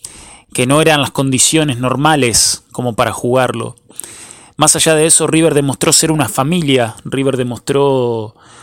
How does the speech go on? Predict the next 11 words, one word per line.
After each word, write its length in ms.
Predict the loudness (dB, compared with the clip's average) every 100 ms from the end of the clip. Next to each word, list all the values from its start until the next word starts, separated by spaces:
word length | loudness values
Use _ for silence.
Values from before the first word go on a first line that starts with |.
| -20 -20 -6
que 580 | -2 0 -2 -2 -4 -4
ante 240 | -4 0 0
la 80 | 2
adversidad 640 | 2 0 2 2 2 2
supo, 1120 | 0 0 0 2 2 0 0 -2 -6 -8 -14 -16
supo 360 | -10 -6 0 0
manejarlo, 720 | 0 0 2 2 2 0 -2
supo 1000 | -8 -6 -2 0 0 0 -2 -4 -8 -12 _ -20 -20 -20 -20 -20 _ _ _ _
demostrar 800 | 0 0 0 -4 0 2 2 -2 -8 -20 -6
quién 180 | -2 0
es 440 | 2 0 -2 -6